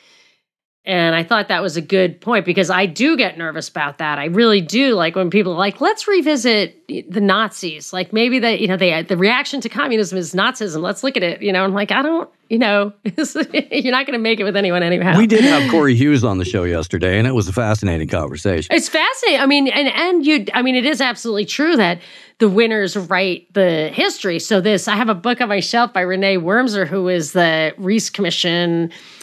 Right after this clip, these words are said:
Speaker 1: committee lawyer when they were trying to figure out if, um,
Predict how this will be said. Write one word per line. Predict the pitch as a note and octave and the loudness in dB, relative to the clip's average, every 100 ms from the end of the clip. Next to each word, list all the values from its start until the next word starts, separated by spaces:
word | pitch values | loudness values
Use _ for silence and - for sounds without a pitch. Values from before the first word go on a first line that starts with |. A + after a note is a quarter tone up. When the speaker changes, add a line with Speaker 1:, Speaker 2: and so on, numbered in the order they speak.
| - | -8
Speaker 1:
committee | - A#3 G3 F#3 F3+ E3 E3 | 0 4 4 4 2 2 0
lawyer | G3 F3+ G#3 G#3 E3+ | 0 2 4 2 0
when | D#3+ E3 | 0 0
they | D#3+ | 0
were | D#3+ | 0
trying | D#3 - F#3 F3 | -2 -2 0 0
to | |
figure | - G3+ F3 | 0 -2 0
out | D#3+ D#3+ - | 0 0 -2
if, | G3 E3 D3+ - - - | 0 0 -2 -10 -20 -12
um, | A3 E3+ D3+ D3 D3 C#3+ | -4 -2 -2 -4 -6 -6